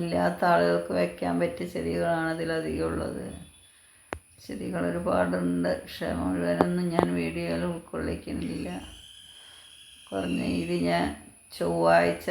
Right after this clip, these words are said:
അയക്കുള്ളൂ. അപ്പോൾ വീഡിയോ സ്കിപ്പ് ചെയ്യാതെ കാണാൻ ശ്രമിക്കുക. ബിഗോണിയാണത്.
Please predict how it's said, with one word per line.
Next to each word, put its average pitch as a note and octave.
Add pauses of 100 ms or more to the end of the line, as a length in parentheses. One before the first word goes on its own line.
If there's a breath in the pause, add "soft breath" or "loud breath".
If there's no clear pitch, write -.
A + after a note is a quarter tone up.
അയക്കുള്ളൂ. - (2750 loud breath)
അപ്പോൾ - (1400 loud breath)
വീഡിയോ F3+
സ്കിപ്പ് -
ചെയ്യാതെ F3 (140)
കാണാൻ E3+
ശ്രമിക്കുക. - (3250 loud breath)
ബിഗോണിയാണത്. E3